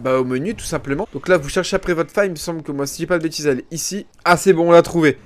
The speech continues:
elle est ici. Donc rendez-vous à côté de la faille qui vous permet de revenir à l'accueil créatif tout simplement. Et là vous allez devoir faire exactement ce que je fais. Voilà, vous faites exactement pareil.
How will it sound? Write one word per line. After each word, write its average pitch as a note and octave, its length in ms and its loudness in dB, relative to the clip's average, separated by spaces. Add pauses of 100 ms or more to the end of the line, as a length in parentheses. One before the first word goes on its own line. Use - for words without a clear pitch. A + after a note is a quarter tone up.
(140)
elle D#3+ 160 6
est E3+ 80 6
ici. D#3 300 -4 (320)
Donc C#3+ 160 2
rendez-vous F#3+ 500 -2
à F3+ 120 2
côté F#3+ 340 -2
de D3+ 120 0
la C3 160 4
faille F3 280 0
qui C#3+ 140 -16
vous C3 100 -14
permet C#3+ 260 0
de C#3+ 120 -2
revenir C3+ 500 -4
à C3 60 -2
l'accueil B2+ 320 -4
créatif C#3+ 420 -8
tout - 100 -16
simplement. D3 480 -6 (120)
Et D3 120 -2
là A3 240 4
vous D3 100 -12
allez E3 80 -2
devoir F3+ 380 0
faire G#3+ 140 0
exactement G3 520 -2
ce - 80 -12
que F3 100 -6
je - 60 -12
fais. A#2+ 200 -10
Voilà, A#2+ 160 -4
vous A#2 100 -8
faites D#3+ 220 -8
exactement F3 540 -2
pareil. E3+ 380 2